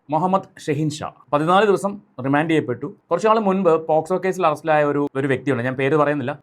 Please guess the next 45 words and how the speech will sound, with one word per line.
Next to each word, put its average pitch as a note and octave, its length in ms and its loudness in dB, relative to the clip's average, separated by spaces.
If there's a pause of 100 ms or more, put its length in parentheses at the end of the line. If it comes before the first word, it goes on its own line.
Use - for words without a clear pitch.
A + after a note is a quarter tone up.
(100)
അദ്ദേഹം D3 260 0
തിരിച്ചിറങ്ങി D#3 380 0
വന്നിട്ട്, C#3+ 380 -2 (280)
ആ, B2+ 220 2
"ഞാൻ C#3+ 380 -2 (100)
തെറ്റുകാരനല്ല, C#3 600 0
അത് B2+ 140 2
ഞാൻ C3+ 120 -4
പ്രൂവ് C3+ 300 0
ചെയ്യും" C#3 440 0
എന്നൊക്കെ C#3+ 220 -2
പറഞ്ഞ് D3 240 -2
വന്നിട്ടുണ്ടായിരുന്നു, E3+ 640 -2
സംസാരിച്ചിട്ടുണ്ടായിരുന്നു. D#3+ 800 -2 (100)
അതിന് F#3 240 2
അദ്ദേഹത്തെ F#3+ 320 4
അനുകൂലിച്ചുകൊണ്ട് F#3 460 2
ഞാൻ F3+ 100 -2
വീഡിയോ D#3+ 220 4
ചെയ്തു. C3 180 2
കാരണം A#2+ 200 0
തെറ്റുകാരനാണ് E3+ 540 2
എന്ന് E3 180 -2
കോടതി D#3 420 0
പറയുന്നത് D3+ 380 0
വരെ C3 260 -2 (360)
അയാൾ G3+ 220 4
കുറ്റാരോപിതൻ F#3+ 600 2
മാത്രമാണ്. D3 420 -2 (140)
അതുകൊണ്ട് C3+ 380 0 (160)
ഞാൻ E3+ 80 2
അയാളെ F3 160 4
സപ്പോർട്ട് F3 340 2
ചെയ്ത് F3 80 4
തന്നെ D#3+ 100 0
വീഡിയോ B2+ 200 2
ചെയ്തു. F#2+ 220 -6 (140)
പക്ഷേ C3 180 -6
ഇവിടെ D#3 360 2
ഇയാൾ G#3+ 200 4
കുറ്റം A3 360 0
ചെയ്തോ G3+ 260 4
ഇല്ലെന്നുള്ളതല്ല D3 520 2
എൻ്റെ B2+ 280 0
കൺസേൺ. G2+ 300 -6